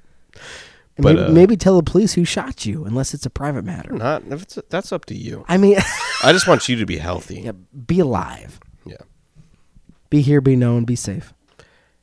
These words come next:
Speaker 2: Anyways. Uh, Gorgas had alienated his superiors, and the damage to his service record had been done. Carving the dead was a paramount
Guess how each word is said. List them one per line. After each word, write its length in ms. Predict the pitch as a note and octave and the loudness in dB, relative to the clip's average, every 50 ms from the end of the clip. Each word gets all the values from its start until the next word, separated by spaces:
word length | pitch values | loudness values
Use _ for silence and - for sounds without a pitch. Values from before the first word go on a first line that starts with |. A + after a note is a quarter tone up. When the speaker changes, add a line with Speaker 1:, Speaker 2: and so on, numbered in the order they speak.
| _ _ _ _ _ | _ _ _ _ _
Speaker 2:
Anyways. 520 | A2+ A2 G2+ F2 F2 E2+ - - - - - - - - - - - _ _ _ _ _ _ _ _ _ _ _ _ _ _ _ _ _ _ _ _ _ _ _ _ _ _ _ _ _ _ _ _ _ _ _ _ _ _ _ _ _ _ _ _ _ _ _ _ _ _ _ _ _ _ _ _ _ _ _ _ _ _ _ _ _ _ _ _ _ - | -2 -2 -2 -2 -4 -8 -14 -14 -16 -16 -18 -20 -20 -20 -20 -20 -20 _ _ _ _ _ _ _ _ _ _ _ _ _ _ _ _ _ _ _ _ _ _ _ _ _ _ _ _ _ _ _ _ _ _ _ _ _ _ _ _ _ _ _ _ _ _ _ _ _ _ _ _ _ _ _ _ _ _ _ _ _ _ _ _ _ _ _ _ _ -6
Uh, 320 | G2 F2 E2+ - D2 E2+ | -4 -4 -4 -6 -8 -12
Gorgas 680 | F2 E2 - - G2+ G#2+ A#2 B2+ C3+ B2 - - - - _ _ _ _ _ - | -12 -8 -4 0 0 0 0 0 -4 -4 -6 -10 -14 -16 _ _ _ _ _ -12
had 240 | - G#2+ G#2+ G#2 - - | -6 -4 -4 -4 -4 -4
alienated 600 | - G#2+ A#2 B2+ B2+ A2+ F#2+ G#2 G#2 G2+ G#2 G#2 | -2 0 2 2 2 0 0 -2 -4 -4 -6 -8
his 220 | F#2 F#2 G2+ F#2 | -8 -8 -8 -8
superiors, 680 | - - - - - C3+ C#3+ D3 A2 G2 F#2+ F#2+ G2 - | -8 -10 -10 -8 -6 -4 -2 -2 -4 -4 -4 -6 -8 -8
and 340 | - - G2 F#2 F2+ F2+ F#2 - _ _ _ _ _ _ _ _ _ _ _ _ _ _ | -8 -6 -6 -6 -6 -8 -10 -12 _ _ _ _ _ _ _ _ _ _ _ _ _ _
the 120 | - G2 F#2 | -16 -14 -10
damage 480 | E2+ G2 G#2 A#2 B2 B2+ A#2+ A2 - - | -6 -6 -4 -2 -2 -2 -2 -4 -6 -8
to 120 | - A2+ | -6 -6
his 140 | G2+ F#2 - | -6 -6 -6
service 420 | - - - G#2+ A2+ B2 - - | -6 -6 -6 -6 -6 -6 -8 -12
record 300 | - G2 F#2+ - F#2+ F2+ | -12 -10 -10 -10 -10 -10
had 200 | F2+ F#2 - F#2 | -10 -12 -12 -12
been 180 | F#2 G2 F#2+ F2 | -10 -10 -8 -4
done. 280 | - B2 C3 G#2+ - - _ _ _ _ _ _ - - - _ - | -2 -2 -2 -4 -6 -12 _ _ _ _ _ _ -20 -20 -20 _ -16
Carving 380 | - - A#2 C3+ D#3+ G3 G3 | -6 -2 -2 0 0 -2 -4
the 80 | F#3 E3 | -4 -6
dead 440 | C3 G#2+ - A2 C3+ D3+ C3+ B2 G2 | -6 -6 -4 -4 -2 -2 -4 -4 -4
was 180 | G#2 G2 F#2 | -4 -4 -4
a 80 | G2+ - | -6 -12
paramount 760 | - _ - - A#2 A2+ C3 D3 C#3+ C#3 C3 B2+ C#3 - | -8 _ -4 -4 -2 -4 -4 -4 -6 -6 -8 -8 -8 -10